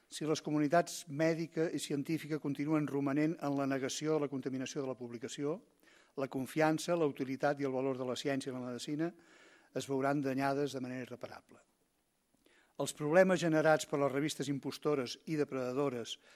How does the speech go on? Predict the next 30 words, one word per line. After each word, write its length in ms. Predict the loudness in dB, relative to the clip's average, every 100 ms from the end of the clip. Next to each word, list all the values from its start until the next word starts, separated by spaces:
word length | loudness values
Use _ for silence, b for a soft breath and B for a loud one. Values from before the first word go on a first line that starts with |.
| B
que 180 | 0 2
empren 300 | 2 2 0 2
revisió 340 | 0 2 -2
per 140 | -2 -4
iguals 360 | 0 0 0
de 60 | -4
qualitat 320 | -6 -4 -4
inferior 480 | -4 -6 -6 -4 -6 -8
o 140 | -8 -4
no 140 | -4
l'empren 460 | -4 -10 -8 -8 -8 -12 B B B B
és 160 | -4 -2
enorme. 440 | -2 -2 -8 -18 -20 _ b b b b -4
No 160 | 0
només 320 | 2 4 4
donen 240 | 4 4 4
oportunitat 600 | 2 -4 0 2 6 4 2
als 180 | -4 0
que 160 | -2 0
en 120 | -2
l'acadèmia 520 | -2 -2 0 0 2
o 40 | 0
la 80 | 0
indústria 540 | 0 -4 -6 -6 -6
no 220 | -2 -2 2
tenen 240 | 4 2
escrúpols 520 | 2 0 -2 -2 -6 -2
a 80 |
l'hora 260 | 0 2 2
d'encoixinar 600 | -2 -6 -8 -6 -4 -4